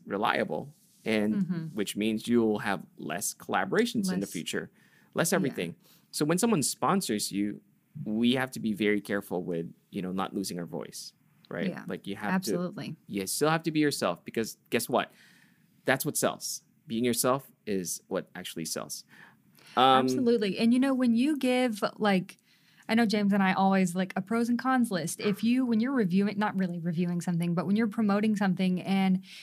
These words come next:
Speaker 2: you said, you know, "I've ha-, I've had hands-on time with this product, um, whatever, and whatever company sent it to me, I found these things that I like, and then I found these things that maybe could be improved, or,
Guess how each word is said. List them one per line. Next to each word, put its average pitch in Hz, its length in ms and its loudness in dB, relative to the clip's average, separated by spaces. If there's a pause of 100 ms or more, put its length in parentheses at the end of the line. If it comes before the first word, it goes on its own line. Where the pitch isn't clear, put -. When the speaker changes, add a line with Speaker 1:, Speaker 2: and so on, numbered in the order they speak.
(200)
Speaker 2:
you 220 80 2
said, 196 180 2
you 208 80 2
know, 214 100 2
"I've 208 120 -2
ha-, 220 200 -2 (280)
I've 220 180 4
had 214 240 2
hands-on 185 440 4
time 277 420 2 (100)
with 202 200 -2
this 208 160 0
product, 208 760 0
um, 175 460 -2 (380)
whatever, 185 720 2 (300)
and 175 400 2 (200)
whatever 190 400 4
company 190 360 0
sent 240 220 0
it 254 120 -6
to - 100 -2
me, 254 240 2 (380)
I 202 160 4
found 190 340 2
these 277 160 4
things 277 220 0
that 269 100 0
I 262 80 2
like, 240 400 0
and 208 120 2
then 208 120 0
I 202 100 2
found 202 280 2
these 214 160 0
things 226 180 0
that 208 140 -2
maybe 202 240 4
could 202 160 0
be 214 120 2
improved, 208 600 0
or, 180 520 2